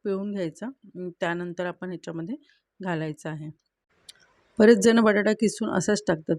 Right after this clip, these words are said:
पण असाच टाकायचा नाही, त्यामुळे पापड आहे ना काळपट होतात. कारण की बटाटा ना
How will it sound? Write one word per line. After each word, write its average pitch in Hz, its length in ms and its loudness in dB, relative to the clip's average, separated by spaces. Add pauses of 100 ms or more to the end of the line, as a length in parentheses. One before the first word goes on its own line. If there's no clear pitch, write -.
पण 208 120 -4
असाच 208 360 2
टाकायचा 190 320 2
नाही, 160 140 4
त्यामुळे 180 360 2
पापड 190 380 0
आहे 185 80 4
ना 202 100 0
काळपट 165 480 -2
होतात. 160 220 -8 (580)
कारण 185 100 -4
की 202 60 -4
बटाटा 185 460 2
ना 214 180 0